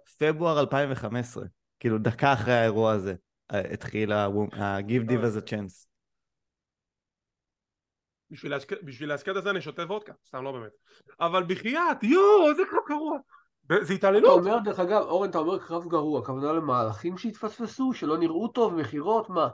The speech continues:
Speaker 2: שום דבר לא נראה טוב בקרב הזה, וכאילו, אתה יודע, זה נטליה, היא ה-workhorse של מחלקת הנשים באותה תקופה, היא יודעת להתאבק, והבלאז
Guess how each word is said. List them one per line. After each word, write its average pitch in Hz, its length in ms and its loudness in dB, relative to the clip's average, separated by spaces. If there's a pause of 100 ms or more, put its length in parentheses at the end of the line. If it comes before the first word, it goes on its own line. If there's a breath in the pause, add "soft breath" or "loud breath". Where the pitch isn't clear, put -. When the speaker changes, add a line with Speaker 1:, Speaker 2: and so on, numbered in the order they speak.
Speaker 2:
שום 294 480 -6
דבר 226 340 -2
לא 208 140 -2
נראה 185 260 -4
טוב 180 260 -6
בקרב 185 440 -2
הזה, 147 280 -4
וכאילו, 143 340 -8
אתה 262 80 0
יודע, 233 100 0
זה 151 120 -8
נטליה, 202 600 4
היא 180 220 2
ה-workhorse 185 600 0
של 190 140 -6
מחלקת 180 420 -4
הנשים 175 300 -4
באותה 196 180 -4
תקופה, 190 320 -4
היא 190 80 2
יודעת 151 280 -2
להתאבק, 160 540 -4
והבלאז 147 680 -2